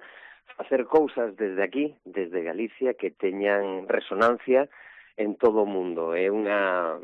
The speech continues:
é un ánimo tamén para todos eses xóvenes, esas xóvenes que están agora empezando, que teñen, que teñen aí o pulo, que teñen ganas de, de contar historias dende aquí, eh, que é unha maneira de demostrarlles que, que o camiño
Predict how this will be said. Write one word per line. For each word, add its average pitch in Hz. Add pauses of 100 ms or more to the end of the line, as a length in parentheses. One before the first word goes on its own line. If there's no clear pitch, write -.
é 110
un 131
ánimo 135
tamén 123
para 95
todos 110
eses 101
xóvenes, 117
esas 107
xóvenes 107 (560)
que 101
están 110
agora 101
empezando, 131
que 104
teñen, 104
que -
teñen 107
aí 107
o 98
pulo, 127
que 110
teñen 107
ganas 107
de, 92
de 95
contar 92
historias 110
dende 95
aquí, 135 (640)
eh, -
que 98
é 92
unha 98
maneira 92
de 95
demostrarlles 90
que, 85
que -
o 85
camiño 110